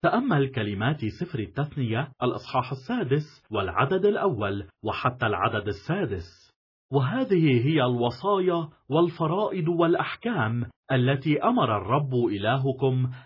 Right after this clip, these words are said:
أن أعلمكم لتعملوها: "فتحب الرب إلهك من كل قلبك ومن كل نفسك ومن كل قوتك، ولتكن هذه الكلمات على قلبك".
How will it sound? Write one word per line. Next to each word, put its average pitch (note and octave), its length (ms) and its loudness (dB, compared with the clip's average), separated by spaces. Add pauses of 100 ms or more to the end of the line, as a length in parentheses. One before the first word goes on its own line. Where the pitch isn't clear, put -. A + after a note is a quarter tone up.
(140)
أن D#3 240 2
أعلمكم C#3+ 840 0
لتعملوها: A#2+ 1000 0 (440)
"فتحب G3+ 520 0
الرب E3+ 420 2
إلهك D#3 720 2
من E3 340 0
كل G#3 360 0
قلبك F3+ 720 -2 (260)
ومن E3+ 280 0
كل B3+ 420 2
نفسك C3+ 640 -4 (240)
ومن B2+ 300 4
كل B2 340 4
قوتك، D#3 880 -2 (420)
ولتكن F#3 680 4
هذه D#3+ 460 2
الكلمات D#3+ 840 0 (160)
على G2 420 -4
قلبك". B2 500 -4